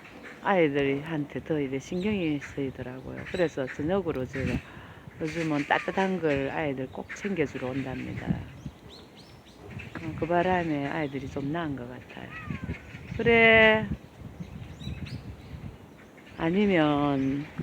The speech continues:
저녁에 저 따롱이 같은 경우는 얘들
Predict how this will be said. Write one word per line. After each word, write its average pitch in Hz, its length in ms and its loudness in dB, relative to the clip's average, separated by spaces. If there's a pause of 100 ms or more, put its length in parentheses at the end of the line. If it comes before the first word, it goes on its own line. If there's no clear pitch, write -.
(560)
저녁에 190 600 8
저 151 200 6
따롱이 226 480 6
같은 151 300 6
경우는 131 840 0
얘들 - 260 4